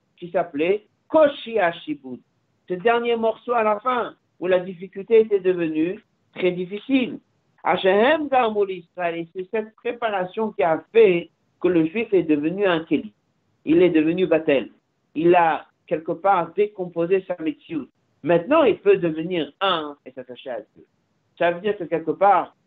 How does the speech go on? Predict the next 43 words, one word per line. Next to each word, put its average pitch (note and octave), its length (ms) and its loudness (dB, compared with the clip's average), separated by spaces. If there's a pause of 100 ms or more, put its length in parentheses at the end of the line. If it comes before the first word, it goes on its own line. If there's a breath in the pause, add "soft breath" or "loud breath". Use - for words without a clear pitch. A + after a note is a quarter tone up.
(180)
tant F3 160 -4
que E3+ 100 -6
l'homme, F#3 300 2
il D#3+ 200 -8
est D3 280 0
épais, F3 500 0 (360)
il C3 160 -6
est D#3 80 0
métier, D#3 440 -6 (520)
le D3+ 180 4
lien G#3 380 4
avec F3 260 0
le D#3 120 0
Créateur D#3 520 0
peut C3+ 60 -18
pas A#2 160 -14
se - 100 -20
faire. - 220 -20 (600)
Pour D#3 160 -4
que D#3+ 60 -2
le D#3 120 4
lien G3+ 180 4
avec F3+ 220 -4
le C#3 100 -8
Créateur C#3+ 560 -8 (100)
puisse - 120 -20
se - 140 -20
faire, E3+ 320 2 (280)
pour D#3+ 120 -4
que E3 80 -10
cette F3 160 -2
Neshama F3+ 540 -2
puisse F3+ 220 -14
s'installer E3 580 0
en D#3+ 320 -2
eux F#3 380 6 (320)
avec E3 280 0
la D#3 140 -2
sortie C#3+ 260 -6
d'Égypte, D#3 480 -4 (260)
avec D#3+ 320 0
Matan D3 280 -4
Torah, D3+ 500 0